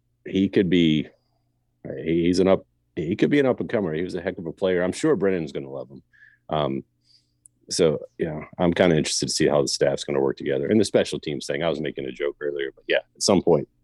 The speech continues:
uh, I'm figuring it's gonna be Gaither or someone like that. Um, but yeah, um, I, I don't think the thing that,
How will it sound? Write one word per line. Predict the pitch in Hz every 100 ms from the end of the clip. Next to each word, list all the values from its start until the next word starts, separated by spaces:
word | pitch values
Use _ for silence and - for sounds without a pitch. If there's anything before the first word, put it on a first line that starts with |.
| -
uh, | -
I'm | 82 95
figuring | 82 90 78 73
it's | 71
gonna | 73
be | 67
Gaither | 71 71 - 65
or |
someone | - 67 65
like | 67 57
that. | 69 65 _ _ - _ _
Um, | 71 67 58 - _ _ _ _ _ _ _ _ _ _ _ _ _ _
but | -
yeah, | 110 87 -
um, | 92 82 73 - _ -
I, | 98
I | 110
don't | 117 120
think | 123 104
the | 101
thing | - 98
that, | 90